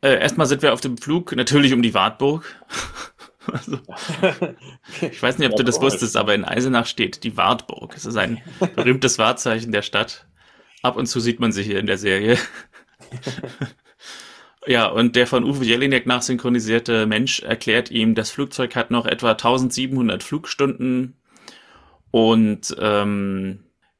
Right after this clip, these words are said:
Speaker 1: ja, äh, irgendwie fällt der Begriff, es sind mit diesem kleinen Flugzeug zwei Stunden bis München, bis zur Ostsee oder bis Stuttgart. Das ist natürlich eigentlich ganz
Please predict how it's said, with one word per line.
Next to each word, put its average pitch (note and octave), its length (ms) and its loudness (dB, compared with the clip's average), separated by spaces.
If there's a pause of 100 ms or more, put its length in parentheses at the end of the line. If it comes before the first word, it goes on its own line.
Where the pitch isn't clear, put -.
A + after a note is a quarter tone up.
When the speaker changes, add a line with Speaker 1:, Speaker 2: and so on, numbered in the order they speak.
Speaker 1:
ja, G#2 200 0
äh, - 100 0
irgendwie C3 600 2
fällt B2 400 0
der A#2+ 140 4
Begriff, A2+ 400 -4
es A2+ 180 0
sind C3 300 0 (220)
mit C3 160 -4
diesem B2+ 240 -2
kleinen A2+ 240 0
Flugzeug A2+ 540 -6
zwei B2+ 220 2
Stunden C3+ 340 0
bis A#2 160 -4
München, D#3 560 -2 (300)
bis B2 180 -6
zur F3+ 140 0
Ostsee A2 640 0 (200)
oder A2 200 4
bis - 140 -6
Stuttgart. - 680 -8 (1000)
Das C3+ 160 0
ist F3 120 -2
natürlich E3+ 320 0
eigentlich C#3 200 -4
ganz C#3 220 -2